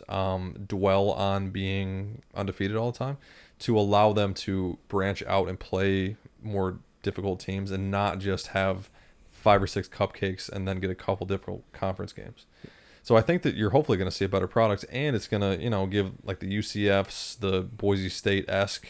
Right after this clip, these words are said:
teams the opportunity to play against, you know, Bama or Oklahoma or Georgia or Ohio State or whatever, and in my opinion, likely get smoked. <laughs> But, like,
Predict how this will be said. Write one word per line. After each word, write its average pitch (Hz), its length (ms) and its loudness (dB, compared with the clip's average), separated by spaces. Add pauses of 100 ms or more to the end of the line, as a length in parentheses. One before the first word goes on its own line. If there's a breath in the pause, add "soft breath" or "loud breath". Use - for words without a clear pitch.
(160)
teams 98 500 -4 (680 soft breath)
the 110 120 6
opportunity 104 560 4
to 95 60 -2
play 101 240 2
against, 95 320 -2
you 110 80 -4
know, 98 260 -2 (100)
Bama 101 540 0
or 98 140 0
Oklahoma 98 400 0
or 87 140 -4
Georgia 98 400 2
or 92 80 -4
Ohio 98 200 -2
State 95 260 -4
or 95 60 -4
whatever, 98 380 -2 (400 soft breath)
and 95 320 -2
in 101 120 -4
my 104 140 2
opinion, 98 320 -2
likely 98 240 0
get 92 220 -4
smoked. 98 520 -2
<laughs> 110 40 -2
But, 123 100 2
like, 117 260 2